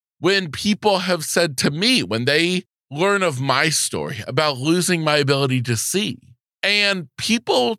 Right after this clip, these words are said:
tend to compare losses to one another. But I remind people that one loss is no greater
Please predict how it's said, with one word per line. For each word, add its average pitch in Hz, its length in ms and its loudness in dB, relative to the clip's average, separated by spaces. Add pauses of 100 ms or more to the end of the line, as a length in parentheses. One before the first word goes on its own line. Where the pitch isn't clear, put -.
(160)
tend - 380 0
to 226 100 0
compare 160 1000 0 (420)
losses 135 580 0
to - 120 0
one 113 200 2
another. 104 320 -2 (540)
But 208 300 2 (180)
I 185 80 4
remind 196 500 2
people 71 540 -10 (360)
that 151 200 2
one 170 300 2
loss 147 500 0
is 131 240 0
no 117 260 4
greater 110 640 0